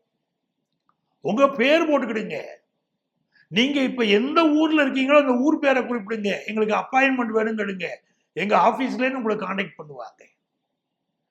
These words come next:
சென்னையில நேரடியா சந்திக்கணுங்கிறவங்க டி நகர்லயும் நங்கநல்லூர்லயும் எங்களுடைய ஆபீஸ் ரன் ஆகிட்டு இருக்கு.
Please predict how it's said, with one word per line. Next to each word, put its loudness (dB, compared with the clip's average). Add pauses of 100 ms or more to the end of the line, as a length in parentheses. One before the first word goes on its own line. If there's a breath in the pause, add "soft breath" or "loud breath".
(600)
சென்னையில 2
நேரடியா 2
சந்திக்கணுங்கிறவங்க -2 (200)
டி -4
நகர்லயும் -4 (120)
நங்கநல்லூர்லயும் -8 (1300)
எங்களுடைய 2
ஆபீஸ் 0
ரன் -4
ஆகிட்டு -2
இருக்கு. -20